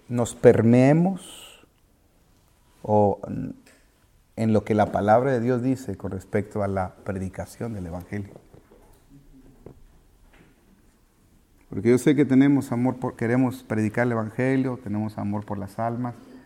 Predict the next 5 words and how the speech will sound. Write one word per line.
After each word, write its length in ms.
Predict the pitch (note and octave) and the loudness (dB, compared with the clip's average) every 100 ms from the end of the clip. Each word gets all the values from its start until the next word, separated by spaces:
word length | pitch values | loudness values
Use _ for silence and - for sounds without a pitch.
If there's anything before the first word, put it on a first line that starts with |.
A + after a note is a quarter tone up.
| _ - - - - - - - - - | _ -20 -18 -18 -18 -20 -20 -20 -20 -18
eh, 760 | - - - G2+ F#2+ G2 G#2+ A2+ - - - - _ _ _ _ - - _ _ _ _ _ - | -16 -12 -8 -6 -6 -10 -12 -16 -20 -20 -20 -20 _ _ _ _ -20 -20 _ _ _ _ _ -12
pero 160 | G#2 | -10
queremos 320 | G#2 G#2+ A2+ A2 | -6 -4 -6 -8
predicarlo 580 | A#2 A2+ - A2 G#2 | -8 -8 -6 -6 -6
bíblicamente. 800 | F#2+ G2 G2+ - G#2 G#2+ F2 _ | -8 -10 -12 -14 -14 -14 -16 _